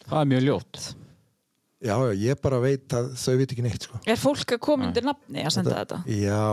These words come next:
Speaker 2: þetta er, ég hef fengið langmest af svona ljótum haturspóstum frá útlendingum.
Speaker 3: Ok.
Speaker 1: Sem eru þá hvað, bara
Speaker 2: Já, þeir eru yfirleitt reynda með einhverja svona vegan prófíla, dýraverndunarprófíla, sko.
Speaker 1: Já, já.
Speaker 2: Enda, sko, æ,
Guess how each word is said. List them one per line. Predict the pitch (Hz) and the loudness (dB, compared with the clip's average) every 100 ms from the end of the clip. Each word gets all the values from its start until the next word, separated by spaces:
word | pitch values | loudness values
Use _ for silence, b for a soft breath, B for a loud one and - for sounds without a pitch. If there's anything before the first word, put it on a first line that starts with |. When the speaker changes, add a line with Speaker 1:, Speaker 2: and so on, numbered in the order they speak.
| 104 | 2
Speaker 2:
þetta | 120 - 131 | 0 0 -2
er, | 123 135 | -2 -6
ég | 127 117 | 0 0
hef | 110 | 0
fengið | 143 135 120 | 0 0 2
langmest | 131 196 190 175 - | 0 -2 -2 -2 0
af | 139 | -2
svona | 139 131 | 0 0
ljótum | 123 151 165 151 135 | 2 0 0 -2 2
haturspóstum | 147 156 131 135 127 131 | 0 0 -2 -2 -2 -4
frá | 117 120 | -2 -2
útlendingum. | 143 - 90 - 92 _ _ | -2 -4 -6 -8 -12 _ _
Speaker 3:
Ok. | - 208 - 196 233 247 135 156 - | -6 -6 -8 -10 -8 -8 -10 -12 -10
Speaker 1:
Sem | - 131 135 | 0 2 4
eru | 135 | 2
þá | 127 131 | 2 2
hvað, | - 139 131 101 95 | 2 2 2 0 -2
bara | - 123 120 - - - | 0 0 0 -4 -10 -6
Speaker 2:
Já, | 101 | -2
þeir | 117 127 | 0 2
eru | 139 143 | 2 2
yfirleitt | 151 151 139 | 2 0 0
reynda | 151 151 143 | 0 2 2
með | 143 147 | 2 2
einhverja | 147 151 139 | 0 0 0
svona | 139 135 | 2 2
vegan | 135 135 139 139 | 2 2 -2 0
prófíla, | - 139 123 113 101 | 0 0 0 -2 0
dýraverndunarprófíla, | 123 123 123 127 135 123 117 131 117 110 92 | 0 2 0 0 0 -2 0 -2 -2 -2 -2
sko. | - - 101 | -4 -6 -4
Speaker 1:
Já, | 98 101 | -2 0
já. | 95 - _ _ _ _ _ - | -2 -8 _ _ _ _ _ -4
Speaker 2:
Enda, | 127 120 117 | -2 0 -2
sko, | - 120 117 - b b b b b b b b b - | 0 2 0 -4 b b b b b b b b b -4
æ, | 98 | -2